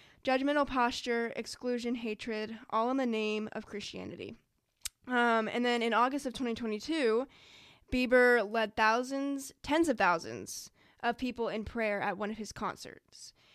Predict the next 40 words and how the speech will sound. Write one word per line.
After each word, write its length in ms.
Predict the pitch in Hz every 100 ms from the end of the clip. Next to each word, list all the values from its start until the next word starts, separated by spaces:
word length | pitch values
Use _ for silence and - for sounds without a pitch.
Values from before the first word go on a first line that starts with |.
| _
His 260 | - 254 247
prayer 260 | - 262 247
went 160 | 233
something 220 | 233 -
like 200 | 208 190
this. 220 | 180 196 -
He 120 | 214
said, 260 | 214 190 - - - -
"God, 300 | 240 247 254
I 180 | 226
pray 280 | 226 - 262
right 180 | 302 262
now 300 | 226 226 226
for 180 | - -
every 260 | 220 247
fear, 320 | 262 - 233 226
every 260 | 220 233
insecurity, 680 | 233 226 220 233 214 214 226 - - -
every 180 | 226
bad 300 | 233 240 240
thought 240 | 226 202 -
we 120 | 220
have 500 | 214 214 196 202 208
about 260 | - 214 202
ourselves 540 | 226 - 202 196 214
or 80 | 214
someone 360 | 226 214 208 190
else. 320 | - 208 - - - -
We 80 | -
just 220 | 233 233
release 400 | 233 226 240 254
that 200 | - 233 -
right 200 | 226 190
now 240 | 208 208
in 80 | 202
the 60 |
name 180 | 202 196
of 100 | 202
Jesus." 540 | - - 139 - - - - - -
Um, 460 | 247 254 247 220